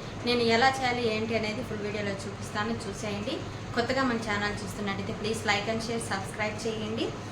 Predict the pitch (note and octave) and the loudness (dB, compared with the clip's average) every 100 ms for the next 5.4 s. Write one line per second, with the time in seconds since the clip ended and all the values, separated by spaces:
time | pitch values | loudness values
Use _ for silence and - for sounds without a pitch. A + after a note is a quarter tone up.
0 | - - A#3 B3 C4 B3 B3+ A#3 A#3 A#3+ | -2 6 6 6 2 2 2 2 2 2
1 | A3 G3 - A#3 A3+ A3+ G#3+ - A3+ G#3+ | 2 0 2 0 0 -2 -2 -2 -2 -2
2 | G#3 A3 G3 G3 G3+ G3 G#3 G#3 - G3+ | -2 -2 -2 -2 -2 -2 -2 -4 -4 -6
3 | - A3 G#3 G#3+ - G#3+ A3 A3 A3+ C4+ | -4 -2 -2 -2 -4 -2 0 0 0 -2
4 | A#3 - F#3 - A3+ A3+ A3+ G#3+ G3+ A3 | -2 -2 -4 -2 2 2 2 -4 -4 0
5 | G#3 G#3 G#3 A3+ | 0 0 -2 -2